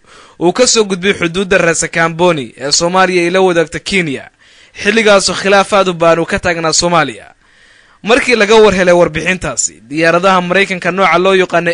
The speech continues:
A C boqol iyo soddon ayaa duqeymo ka bilaabay hawdka Ras Kamboni, iyagoo bartilmaameedsanaya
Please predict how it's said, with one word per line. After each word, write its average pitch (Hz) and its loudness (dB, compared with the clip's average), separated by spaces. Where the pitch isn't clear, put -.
A 196 2
C - -4
boqol 170 -2
iyo 175 2
soddon 156 -4
ayaa 196 4
duqeymo 185 -2
ka 214 -4
bilaabay 127 -8
hawdka 185 -2
Ras 165 -2
Kamboni, 165 -2
iyagoo 165 -4
bartilmaameedsanaya 165 -2